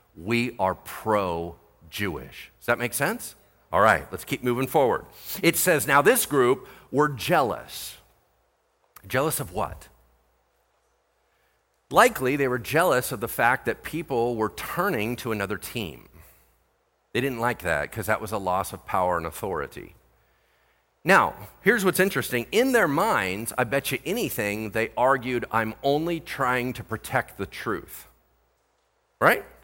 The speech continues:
'Cause that's what everybody says. But if it was just about truth, don't you think they would have more of a humble perspective? Don't you think that they would have been more gentle?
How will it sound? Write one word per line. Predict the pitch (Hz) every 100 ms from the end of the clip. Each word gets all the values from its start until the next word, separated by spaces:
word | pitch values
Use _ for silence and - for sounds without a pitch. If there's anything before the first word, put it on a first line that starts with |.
| _
'Cause | -
that's | 175 170
what | 165
everybody | 202 117 90
says. | - - - - _ _ _ _ _ _ _ _ _ _ _ _ _ _ _ -
But | 143
if | 139
it | 127
was | 127
just | - 220 -
about | 190 139 127 -
truth, | - 214 117 98 113 - - _ _ _ -
don't | 151 190
you | 190
think | 175 170
they | 147
would | 143
have | 110 135 120
more | 120 135
of | 123
a | 107
humble | - 135 131 110
perspective? | - 92 - 190 - - - _ _ _ _ _ - -
Don't | 180
you | 185
think | 170 180 170
that | 151 -
they | 139
would | 139
have | 127
been | 135 127
more | 117 107
gentle? | 90 143 196 - 53